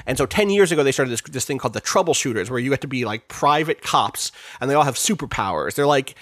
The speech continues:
they're like, what if the Cowboy Bebop squad had superpowers and also were cops instead of bounty hunters? And bounty hunting's kind of being a cop anyway, which we kinda hand wave that part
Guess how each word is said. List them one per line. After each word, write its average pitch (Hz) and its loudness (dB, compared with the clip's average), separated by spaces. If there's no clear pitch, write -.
they're 190 6
like, 202 4
what 180 4
if 185 4
the 165 0
Cowboy 151 2
Bebop 147 4
squad 135 2
had 123 0
superpowers 139 2
and 139 0
also 123 4
were 135 0
cops - 0
instead 135 -2
of 123 -6
bounty 127 -2
hunters? 170 2
And 139 -2
bounty 160 2
hunting's 139 -2
kind 113 -2
of 117 -8
being 120 -2
a 117 -4
cop 120 0
anyway, 123 0
which 120 -6
we 123 -12
kinda 120 -2
hand 113 -4
wave 127 -2
that 139 0
part 143 2